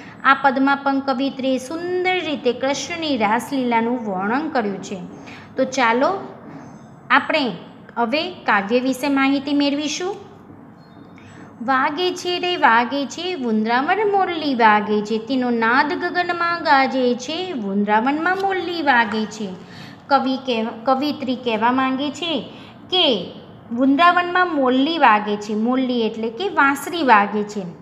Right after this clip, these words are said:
તેનો નાદ, નાદ એટલે કે અવાજ, અવાજ આખા ગગનમાં, ગગન એટલે કે આકાશમાં જાણે ગાજતો હોય એવો સુંદર મધુર અવાજ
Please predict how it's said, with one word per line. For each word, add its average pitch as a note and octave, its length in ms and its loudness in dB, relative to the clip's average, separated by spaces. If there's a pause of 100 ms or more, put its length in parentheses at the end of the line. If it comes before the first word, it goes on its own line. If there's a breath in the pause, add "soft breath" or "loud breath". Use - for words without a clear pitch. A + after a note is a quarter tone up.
(180)
તેનો C4+ 240 2
નાદ, A3 360 6 (540 loud breath)
નાદ B3+ 320 0
એટલે D4 260 -2
કે E4+ 220 -6
અવાજ, B3+ 580 6 (380)
અવાજ B3 340 -2 (140)
આખા C4 300 0
ગગનમાં, A3+ 760 2
ગગન A3 320 0
એટલે A#3+ 280 -4
કે D#4+ 200 -8
આકાશમાં D4 920 0
જાણે B3+ 280 2
ગાજતો G#3+ 640 0
હોય E4 260 2
એવો C#4 320 0
સુંદર F4+ 880 2
મધુર A#3+ 480 2
અવાજ C4 580 4